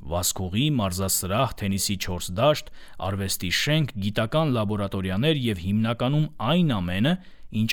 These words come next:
անհրաժեշտ կլիներ դպրոցական համալիրի համար։ Պատմության անհավանական մասն այն է, որ շինությունն ամբողջությամբ կահավորված էր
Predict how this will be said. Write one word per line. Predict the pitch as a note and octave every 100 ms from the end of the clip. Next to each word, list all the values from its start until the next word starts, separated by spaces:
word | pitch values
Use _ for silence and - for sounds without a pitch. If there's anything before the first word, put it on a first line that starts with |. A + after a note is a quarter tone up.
| -
անհրաժեշտ | G2+ G#2 G#2 D#3+ F#3 -
կլիներ | F2 D#2+ D#2+ D2+
դպրոցական | D#2 E2 - E2 F2 F2
համալիրի | F2 F2 F#2 G#2
համար։ | G#2+ B2 B1+ - - - - _ _ _ _ -
Պատմության | - A2 D3+ D3+ G3+ F#3+
անհավանական | D3+ C3+ C#3+ C#3+ C#3+ D3+
մասն | C#3+ D3 - D3+
այն | F#3 F3
է, | C#3+
որ | B2+
շինությունն | - B2+ C3 B2+ F3 F#3 C#3
ամբողջությամբ | A#2 A#2 A#2+ - A#2 D3+ E3 -
կահավորված | A#2 G2 G2+ G2+ B2+ F#3+ -
էր | G2